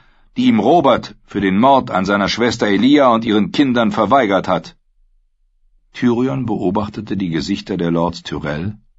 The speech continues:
Redwyne und Rowan und fragte sich, ob einer der drei den Mut aufbringen würde zu sagen, „Aber Lord Tywin, wart ihr es nicht, der Robert die Leichen gezeigt hat in Mäntel der Lannisters gewickelt?“ Keiner von ihnen wagte es.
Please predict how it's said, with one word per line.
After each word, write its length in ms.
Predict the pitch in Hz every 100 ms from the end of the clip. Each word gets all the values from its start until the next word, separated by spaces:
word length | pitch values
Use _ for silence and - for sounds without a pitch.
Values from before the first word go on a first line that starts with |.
| _ _ -
Redwyne 480 | 80 80 82 85 85
und 100 | 80
Rowan 340 | 80 78 90
und 140 | 90 71
fragte 380 | - 82 - 82
sich, 280 | 85 82 - _ _ _ _ -
ob 260 | - - -
einer 300 | 113 147 120
der 160 | 107
drei 240 | 85 107 127
den 200 | 107 85
Mut 240 | 120 131
aufbringen 500 | 110 110 - 113 95
würde 240 | 98 104 92
zu 160 | -
sagen, 540 | 78 90 98 101 87 - _ _ _ _ _ _ -
„Aber 220 | 90 80
Lord 220 | 76 71
Tywin, 520 | 101 139 190 127 87 - -
wart 180 | 143 -
ihr 220 | 170 147
es 140 | 160 -
nicht, 340 | 180 - - -
der 100 | 120
Robert 340 | 87 92 82 85
die 80 |
Leichen 380 | 87 101 85 85
gezeigt 440 | 82 80 95 80 -
hat 140 | 80
in 160 | 82 87
Mäntel 480 | 98 85 80 71 - - -
der 120 | 76
Lannisters 540 | 85 113 87 - -
gewickelt?“ 560 | - - 87 - 80 - _ _ _ _ _ _ _ _ _ _ _ _ _
Keiner 300 | - 95 85
von 200 | 78 78
ihnen 200 | 80 78
wagte 300 | 82 78 -
es. 260 | 82 76